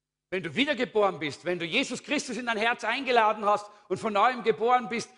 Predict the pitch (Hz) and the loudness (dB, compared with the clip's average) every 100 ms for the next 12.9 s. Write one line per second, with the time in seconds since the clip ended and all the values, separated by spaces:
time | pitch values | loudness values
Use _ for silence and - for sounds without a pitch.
0 | _ - 220 269 269 - 196 233 - 240 | _ 2 2 2 -2 -6 0 0 0 0
1 | 226 - 202 196 214 208 208 196 180 - | 0 0 -2 0 0 -2 -2 -2 -2 -6
2 | 175 254 269 240 190 - - - 262 294 | -4 -2 0 -4 -2 -2 -2 -8 -2 -2
3 | 330 - _ - 247 247 - 208 277 - | -2 -8 _ -2 0 0 -4 -4 -2 -2
4 | 262 - - _ _ 220 240 214 - 170 | -4 -4 -12 _ _ 0 0 -2 -10 -2
5 | 262 233 262 - 233 214 247 220 247 196 | -2 2 0 2 0 0 -4 -6 -4 0
6 | 220 202 - 180 160 180 147 170 151 135 | 0 0 -6 -6 -4 -6 -8 -12 -12 -18
7 | 120 - 92 _ _ _ _ _ _ - | -20 -20 -20 _ _ _ _ _ _ -4
8 | 285 285 - 294 320 214 - _ _ _ | -4 -4 -6 -6 -6 -10 -16 _ _ _
9 | _ - 185 - 151 120 _ - 196 - | _ -2 -2 -2 -6 -6 _ 0 0 4
10 | 226 285 330 240 - _ - 262 311 269 | 4 4 2 -4 -12 _ 4 4 4 -6
11 | - _ _ _ - 240 185 233 262 240 | -14 _ _ _ 0 0 2 0 -2 -4
12 | 214 226 240 - 269 - 233 220 208 | -6 -4 -4 -4 -6 -4 -6 0 0